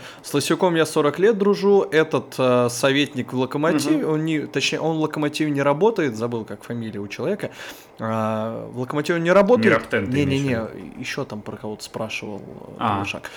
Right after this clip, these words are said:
Speaker 1: Ну, короче,
Speaker 2: Окей.
Speaker 1: ну,
Speaker 2: Неважно.
Speaker 1: типа, а он в Р Ж Д работает, так-то он в совете директор-, директоров есть. Мироптена я тоже знаю, восемьдесят пять лет, а еще он Венгера привозил, мы с ним кофе пили, хотели его тренером сделать, но мы знали, что он не пойдет. Ну, вообще, мы Рибери думали купить.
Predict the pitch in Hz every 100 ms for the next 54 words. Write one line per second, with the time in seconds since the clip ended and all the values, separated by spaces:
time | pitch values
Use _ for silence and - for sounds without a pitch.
0 | - - - 156 160 160 151 151 135 123
1 | 120 117 117 202 233 214 196 - - 190
2 | 220 208 185 185 185 139 117 110 110 107
3 | 127 175 - 156 143 156 139 135 - 151
4 | 135 131 147 - 151 117 - 104 - -
5 | - - - - 147 165 156 - 180 170
6 | 190 262 240 160 160 143 127 127 - 123
7 | - 127 123 123 120 151 156 185 170 156
8 | 175 202 190 131 - 123 120 113 113 110
9 | 123 123 143 135 120 - - 254 190 -
10 | 139 156 147 151 151 117 107 110 110 104
11 | 107 107 170 175 160 147 175 - - 104
12 | 101 101 104 107 110 - 151 147 160 151
13 | 139 135 135 113 107 104 104 - 104 101